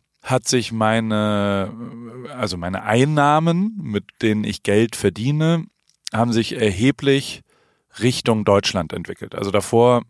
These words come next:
habe ich ja durchaus auch hier in Amerika gearbeitet, für Odell Beckham Junior, für den Typen, der Ohrfeigen <laughs> verteilt auf den Oscar-Verleihungen und, und all sowas. Also ich hatte ja schon ein paar amerikanische Kunden und habe hier richtig auch gearbeitet. Es war so, keine Ahnung, Hälfte, Hälfte oder sowas, vielleicht zwei Drittel, ein Drittel.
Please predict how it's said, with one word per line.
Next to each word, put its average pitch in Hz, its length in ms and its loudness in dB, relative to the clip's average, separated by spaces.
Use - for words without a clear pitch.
habe 113 180 -2
ich - 80 -2
ja 101 180 2
durchaus 104 380 -2
auch 101 80 -4
hier 90 140 -6
in 85 40 -6
Amerika 123 460 0
gearbeitet, 101 640 0
für 110 520 -8
Odell - 320 -4
Beckham 98 320 -8
Junior, 123 380 4
für 95 220 -4
den 90 400 -6
Typen, 107 220 -4
der 101 100 0
Ohrfeigen 120 360 0
<laughs> - 20 0
verteilt - 720 -2
auf 147 100 -4
den 107 180 -10
Oscar-Verleihungen 117 800 2
und, - 40 -18
und 110 120 0
all 113 160 2
sowas. 120 220 2
Also 107 100 -4
ich 95 80 -6
hatte 120 140 0
ja 113 40 4
schon 113 140 -4
ein 107 40 -8
paar 101 160 0
amerikanische 92 520 -4
Kunden 113 320 -2
und 92 120 -8
habe 98 140 -8
hier 98 200 -2
richtig 92 320 -10
auch 90 220 -6
gearbeitet. 101 480 0
Es - 40 -12
war 87 140 -2
so, 82 200 -6
keine 82 360 -6
Ahnung, 82 300 -10
Hälfte, 98 320 -4
Hälfte 87 340 -4
oder 95 140 -2
sowas, 90 260 -4
vielleicht 95 280 -10
zwei - 160 -2
Drittel, 95 260 -6
ein 98 180 -4
Drittel. 151 300 -2